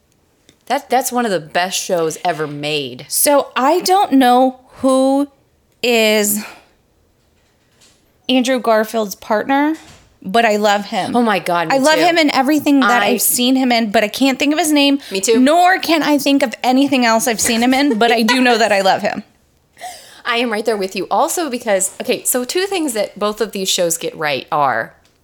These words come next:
Speaker 1: the costumes, the lighting, and I'm gonna say three things, and the mood of the eighties. They get it fucking perfect. Fucking perfect. Everything in the show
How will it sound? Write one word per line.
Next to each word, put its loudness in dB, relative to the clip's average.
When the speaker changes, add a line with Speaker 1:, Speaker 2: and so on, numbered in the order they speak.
Speaker 1:
the -6
costumes, -4
the -4
lighting, -2
and -2
I'm -2
gonna -4
say -2
three -8
things, -8
and -4
the -6
mood -2
of -6
the -6
eighties. -8
They -2
get 0
it -12
fucking -8
perfect. -10
Fucking -8
perfect. -10
Everything -4
in -4
the 0
show -2